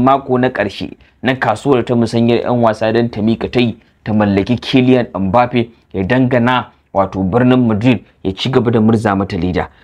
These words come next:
An bayyana rahotannin da suka fito suka tabbatar da cewar kungiyar ta wato Real Madrid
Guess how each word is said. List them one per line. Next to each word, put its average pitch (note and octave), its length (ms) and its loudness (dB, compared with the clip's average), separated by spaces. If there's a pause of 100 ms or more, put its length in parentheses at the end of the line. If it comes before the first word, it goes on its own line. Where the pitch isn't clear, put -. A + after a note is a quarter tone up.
(120)
An B2 220 0
bayyana D#3+ 520 2
rahotannin A#2+ 580 0
da A2+ 80 2
suka A#2 200 -6
fito A#2 260 -2
suka A#2 220 -2
tabbatar C3 500 0
da B2 80 2
cewar A#2+ 400 2
kungiyar B2 440 2
ta A#2 200 2
wato A2 440 0 (320)
Real G2+ 360 4
Madrid B2+ 400 2